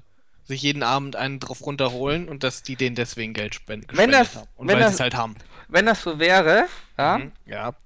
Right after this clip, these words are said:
Speaker 2: da waren wir uns relativ einig, dass es okay, das Geld anzunehmen, ja?
Speaker 1: Ja, richtig, waren wir uns einig.
Speaker 2: Das Problem ist aber, dass der zweite Spender, äh, einen Centbetrag gespendet hat. Also das heißt, eine Summe,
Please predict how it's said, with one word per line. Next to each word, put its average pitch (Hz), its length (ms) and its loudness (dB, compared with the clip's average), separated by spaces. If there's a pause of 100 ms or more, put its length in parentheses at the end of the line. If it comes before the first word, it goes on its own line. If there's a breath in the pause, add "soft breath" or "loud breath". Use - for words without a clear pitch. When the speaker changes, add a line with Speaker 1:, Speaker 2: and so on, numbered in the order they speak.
(200)
Speaker 2:
da 131 120 2
waren 185 200 6
wir 175 60 -6
uns 175 120 -4
relativ 190 320 0
einig, 165 300 2
dass 165 160 -2
es 151 120 -10
okay, 151 280 -8
das 143 160 0
Geld 135 180 0
anzunehmen, - 540 -8
ja? - 180 0 (160)
Speaker 1:
Ja, 127 100 -2 (380)
richtig, 110 400 -12
waren 117 160 -8
wir 117 60 -12
uns 110 100 -16
einig. - 380 -16 (480)
Speaker 2:
Das 185 160 2
Problem 240 380 2
ist 185 100 -2
aber, 190 300 8
dass 185 160 0
der 190 100 -2
zweite 202 340 4
Spender, 180 400 2 (400)
äh, 139 220 2 (100)
einen 180 100 -12
Centbetrag 170 800 2
gespendet 135 480 -6
hat. 147 140 -10
Also 139 200 -4
das 147 200 -2
heißt, 170 320 2
eine 156 100 -2
Summe, 233 480 2